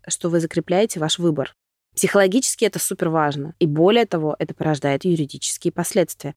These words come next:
Это честность. Это психологическая честность сторон друг с другом.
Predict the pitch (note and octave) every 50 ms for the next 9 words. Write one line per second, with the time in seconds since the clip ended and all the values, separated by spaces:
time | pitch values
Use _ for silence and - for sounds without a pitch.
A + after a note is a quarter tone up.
0 | _ _ - A#3+ - B3+ - - - D#4 A3+ - - - D#3 D3 - - - -
1 | - - - F#3+ F#3 F#3+ E3+ - - - - G3 G3 G3+ B3+ D4+ - C4 - -
2 | - G#3 F3+ E3+ - - C4 F4+ - - - A3 F#3 - - - - F#3+ F3+ F#3
3 | G#3+ C#4 D#4+ D4+ G#3 F#3 G#3 G#3 G#3 F#3+ F#3+ G3+ F#3 D#3+ D3 C3+ C3